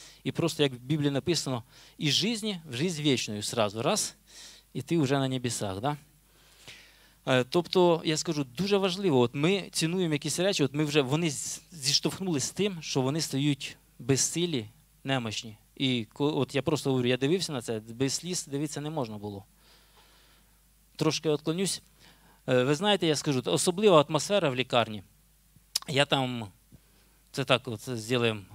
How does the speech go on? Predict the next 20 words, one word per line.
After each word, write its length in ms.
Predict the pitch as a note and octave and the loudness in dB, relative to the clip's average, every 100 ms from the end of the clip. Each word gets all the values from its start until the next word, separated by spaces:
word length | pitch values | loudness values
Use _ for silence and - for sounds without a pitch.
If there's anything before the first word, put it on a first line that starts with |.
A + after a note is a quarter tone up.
| C#3 | -10
якби 240 | B2 A2+ A2 | -6 -4 -2
перерив 420 | C3+ C#3+ C3+ G#2+ | 0 0 0 -4
такий. 320 | A#2 A#2 G#2 _ - - - - - _ | -8 -10 -14 _ -20 -20 -20 -20 -20 _
Був 280 | C#3+ F#3+ G#3 | -2 0 2
і 80 | D3 | 2
один 280 | C#3+ F#3 | 4 2
чоловік, 640 | D#3+ D#3+ D#3+ F#3+ G3+ - - | 2 2 2 2 -2 -6 -8
у 80 | C#3 | -4
нього 240 | D#3 D3+ | 0 0
з 40 | B2 | 0
жінкою 340 | C#3+ B2 B2 | -2 -4 -4
було 180 | A#2+ A#2 | -2 -2
проблеми. 460 | B2+ A2+ A2+ G#2+ | -4 -4 -4 -4
Тут 200 | G#2 D3+ | -6 -4
раз, 340 | D#3+ F#3 E3 - | 0 2 0 0
е, 580 | C#3+ B2+ A#2 A2 C3 B2 | 2 4 2 0 -2 -2
група, 520 | B2+ F3+ - C#3+ A#2+ A#2 - - _ _ _ - | -2 0 8 8 8 2 -12 -20 _ _ _ -8
е, 160 | A#2+ A#2 | -4 0
реабілітологів, 880 | C3 D3 D3 C#3+ - F#3 C#3+ A#2+ G#2 | 2 0 0 0 0 0 0 0 -4
чи 180 | A#2+ | -8